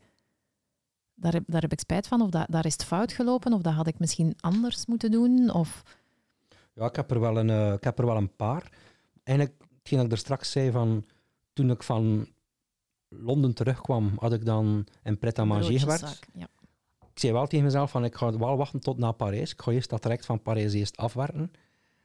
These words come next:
Speaker 2: Maar ik heb dat dan niet gedaan. Ehm, en achteraf bekeken heb ik er echt wel, echt wel spijt van gehad. Dat ik, dat, dat ik, dat had moeten doen. Ging dat dan gelukt zijn of niet,
Speaker 1: En waarom
Speaker 2: dat maakt me niet zo
Speaker 1: spijt? Omdat je daar je, je, je gevoel, hè, dat je
Speaker 2: Ja.
Speaker 1: doorheen je carrière duidelijk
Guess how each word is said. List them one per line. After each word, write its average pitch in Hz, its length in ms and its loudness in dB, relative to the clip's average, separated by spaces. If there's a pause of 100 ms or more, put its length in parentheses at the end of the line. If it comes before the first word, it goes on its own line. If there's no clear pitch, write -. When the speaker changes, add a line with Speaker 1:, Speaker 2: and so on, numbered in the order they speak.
(420)
Speaker 2:
Maar 117 180 -4
ik - 80 -4
heb 135 100 2
dat 120 140 0
dan 110 160 0
niet 143 120 2
gedaan. 139 460 0 (680)
Ehm, 110 600 0 (300)
en 117 100 -6
achteraf 135 320 0
bekeken 127 280 -4
heb 120 80 0
ik 120 60 2
er 117 60 2
echt 117 140 -4
wel, 113 200 -2
echt - 180 -14
wel 110 100 -6
spijt - 340 -6
van 107 100 -6
gehad. 98 220 -8
Dat 107 180 -8
ik, 104 100 -6 (500)
dat, 120 100 -8
dat 123 140 0
ik, 117 100 -4 (180)
dat 139 160 -6
had 139 240 -4
moeten 127 300 2
doen. 104 320 2
Ging 127 220 0
dat 123 120 -2
dan 123 140 2
gelukt 117 260 2
zijn 139 160 4
of 113 140 0
niet, 143 260 0 (120)
Speaker 1:
En 202 120 2
waarom 208 220 2
Speaker 2:
dat 139 80 2
maakt 151 80 -2
me 143 60 2
niet 131 120 4
zo 254 120 0
Speaker 1:
spijt? - 200 -10
Omdat 214 320 4
je 202 80 2
daar 190 340 0
je, 180 300 4
je, 170 320 4
je 165 60 4
gevoel, 170 500 2
hè, 233 80 -2
dat 226 120 0
je 180 60 2
Speaker 2:
Ja. 101 200 0 (100)
Speaker 1:
doorheen 185 340 2
je 190 80 4
carrière 175 540 -2
duidelijk 170 440 -2